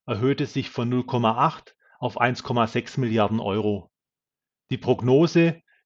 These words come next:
für die Prämieneinnahmen wird auf achtundfünfzig Milliarden Euro erhöht.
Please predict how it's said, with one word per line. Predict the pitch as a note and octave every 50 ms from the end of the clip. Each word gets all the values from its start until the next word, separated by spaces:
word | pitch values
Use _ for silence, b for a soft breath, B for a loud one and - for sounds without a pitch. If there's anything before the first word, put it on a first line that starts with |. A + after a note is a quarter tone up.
| _ _
für | - - B2
die | A#2+ A#2+
Prämieneinnahmen | A#2+ - A#2+ A#2 C3+ D#3 D#3+ D#3+ D#3 C#3+ C3+ D3 D3 D3 C#3 C3+ C3+ C#3 C#3+ C#3+ C3+ b b b b _
wird | A#2 C3 B2+ C#3
auf | B2 A#2 -
achtundfünfzig | - - C#3 - - C#3+ B2 - C#3+ C#3 B2+ - - C3+ G#2+ A#2
Milliarden | B2 A#2 A#2 A#2+ A2+ A2 A#2+ A#2
Euro | - A2+ A#2+ B2+ B2+ C3+ A#2+ A2
erhöht. | F#2+ F2 F#2+ G#2 A2 - - -